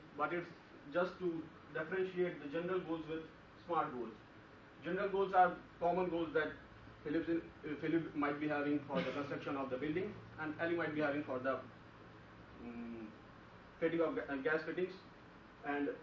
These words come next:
apart from that, the smart goals are the, the, uh, the goals that are specific, measurable, assignable, realistic, and timely. Specific, that means it should, it should have all the knowledge, all the data about that, what to be done, where to be done,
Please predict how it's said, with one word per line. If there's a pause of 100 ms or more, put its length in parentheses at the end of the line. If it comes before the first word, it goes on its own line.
apart
from
that, (260)
the (540)
smart
goals
are
the, (800)
the, (260)
uh,
the
goals
that
are
specific,
measurable, (180)
assignable, (160)
realistic,
and
timely. (640)
Specific,
that
means (400)
it
should, (180)
it
should
have
all
the
knowledge, (140)
all
the
data
about
that, (360)
what
to
be
done,
where
to
be
done,